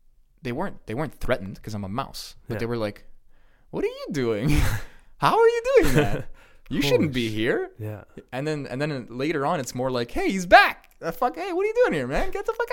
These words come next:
Speaker 1: outta here. What are you doing here?
Speaker 2: Fuck, I
Speaker 1: You freaking idiot."
Speaker 2: I
Speaker 1: But,
Speaker 2: feel like
Speaker 1: like,
Speaker 2: I've seen that, man.
Speaker 1: there's this, this, this sentiment. They're not saying that in any, like, English
Speaker 2: That's the vibe,
Speaker 1: way.
Speaker 2: though.
Speaker 1: Yeah, it's just kind of this, it's all in the face in a weird, if I can say it that way.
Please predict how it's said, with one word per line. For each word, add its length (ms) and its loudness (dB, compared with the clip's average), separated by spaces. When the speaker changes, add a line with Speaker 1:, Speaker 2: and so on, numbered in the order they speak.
Speaker 1:
outta 120 0
here. 160 0
What 100 -2
are 20 -2
you 100 0
doing 220 -2
here? 220 -4
Speaker 2:
Fuck, 400 -12
I 60 -12
Speaker 1:
You 100 -8
freaking 340 -4
idiot." 380 -2
Speaker 2:
I 100 -20
Speaker 1:
But, 80 -6
Speaker 2:
feel 0 -
like 120 2
Speaker 1:
like, 200 2
Speaker 2:
I've 120 -10
seen 260 -6
that, 160 -10
man. 240 -14
Speaker 1:
there's 160 -4
this, 140 -6
this, 240 -8
this 100 -10
sentiment. 460 -6
They're 80 -8
not 160 -6
saying 320 -4
that 160 -10
in 100 -12
any, 220 -14
like, 260 -14
English 380 -8
Speaker 2:
That's 100 -4
the 80 -6
vibe, 140 -4
Speaker 1:
way. 160 -4
Speaker 2:
though. 80 -8
Speaker 1:
Yeah, 200 -4
it's 140 -12
just 140 -12
kind 220 -8
of 80 -12
this, 180 -16
it's 160 -12
all 180 -2
in 140 -6
the 60 -10
face 520 -8
in 80 -12
a 80 -14
weird, 340 -10
if 140 -10
I 60 -6
can 180 -10
say 220 -6
it 100 -8
that 180 -8
way. 280 -14